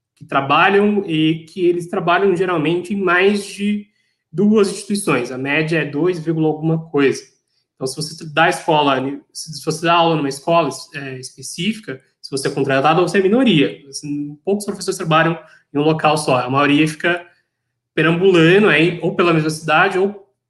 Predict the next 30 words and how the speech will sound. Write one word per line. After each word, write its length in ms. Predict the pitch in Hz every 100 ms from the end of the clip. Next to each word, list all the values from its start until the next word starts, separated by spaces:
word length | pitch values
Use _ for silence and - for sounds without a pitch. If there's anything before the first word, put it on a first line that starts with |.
| _
por 120 | - 165
várias 300 | 175 - 233
cidades 480 | 170 160 160 -
da, 260 | 156 143 139
da 140 | 135
capital, 760 | 135 139 _ - 143 160 196 202 - _ _
e 200 | 196 220
isso 180 | 233 302
aumenta 340 | 294 262 285
o 60 | 302
risco, 380 | 233 254 - 135
né? 200 | 127 131 _ _ -
Imagina 360 | 165 175 202
um 60 | 233
professor 520 | 214 196 185 - 190
como 240 | 196 185 170
eu, 200 | 165 165
que 80 |
dá 120 | - 170
aula 340 | 165 185 180 - _ _ _ -
em, 220 | 151 151 _ -
em 120 | 160
três 300 | 165 180 180
escolas 360 | - - 170 160
diferentes, 460 | - 160 131 127
duas 200 | - 156
particulares 640 | - 165 - 160 165 180 180
e 60 |
uma 180 | 185 190
pública. 520 | - 175 143 120 -